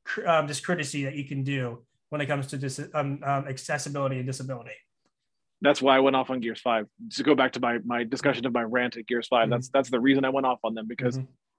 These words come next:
Speaker 2: not only did they market themselves as the most accessible shooter of all time, but they had incomplete features.
Speaker 1: Mm-hmm.
Speaker 2: Gears five's narration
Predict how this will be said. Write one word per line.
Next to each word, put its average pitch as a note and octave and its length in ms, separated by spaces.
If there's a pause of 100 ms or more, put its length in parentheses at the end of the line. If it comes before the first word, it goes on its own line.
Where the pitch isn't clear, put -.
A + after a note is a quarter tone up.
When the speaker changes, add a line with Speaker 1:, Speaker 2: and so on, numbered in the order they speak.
Speaker 2:
not D#3 100
only F#3 140
did E3+ 120
they E3 80
market D#3 240
themselves D3 320
as B2+ 60
the C3 40
most C#3+ 160
accessible C#3 300
shooter C3+ 220
of B2+ 80
all A#2+ 100
time, D3+ 320 (420)
but D3 120
they D#3+ 60
had D3+ 120
incomplete F#3+ 640
features. F#3 520 (160)
Speaker 1:
Mm-hmm. C3+ 260 (220)
Speaker 2:
Gears G3 280
five's F#3+ 320
narration D#3+ 640